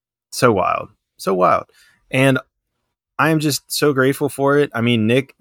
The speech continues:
great guy. He's blown up on Instagram, so make sure you check him out. Follow me on Instagram. Follow him. And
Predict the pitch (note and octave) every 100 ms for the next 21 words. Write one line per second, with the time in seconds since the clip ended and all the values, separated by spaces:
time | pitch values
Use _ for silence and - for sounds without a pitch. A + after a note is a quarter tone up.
0 | G#2+ A2 A#2+ D3 B2+ A2+ A#2+ B2 B2 C3
1 | - A2 - A#2+ C#3 C#3 B2+ A#2+ A#2+ -
2 | A#2 A#2 A2+ G#2 G2+ A#2+ B2 A2 A2+ G#2+
3 | G#2+ A2 G#2 G#2 G#2 _ _ - B2+ B2
4 | A2 G#2+ G#2 F#2+ G#2+ G#2 - A2+ G2 G2+
5 | G2+ F#2+ - - - _ _ _ - G#2+
6 | G#2+ G#2+